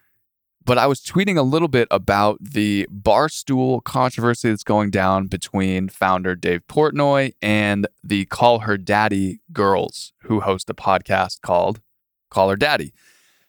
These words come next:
Now, I don't listen to the podcast. It's not my cup of tea. It's not aimed at my demographic.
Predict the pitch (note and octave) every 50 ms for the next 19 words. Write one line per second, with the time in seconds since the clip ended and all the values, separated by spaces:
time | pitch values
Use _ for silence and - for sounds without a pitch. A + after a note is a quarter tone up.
0 | _ _ _ _ _ G2+ G#2 G#2+ A2 A#2 B2 B2 A#2+ C#3 D3 B2+ C#3+ C#3 - -
1 | D3 D3+ D3+ C#3+ - B2+ A#2+ A2+ A2+ - A#2 G#2+ G#2 A2 C3 - - - - -
2 | - G2+ G#2+ G2+ G#2 G#2 - - G#2 F#2+ F#2 - - G2+ G2 G2 - - G#2 F#2+
3 | G2 - - - F#2+ F#2+ F#2+ G2 - - F#2+ F#2 F#2 F2+ F#2 F2+ F#2 F2+ - A#2
4 | A#2 A#2+ A#2+ - - - - -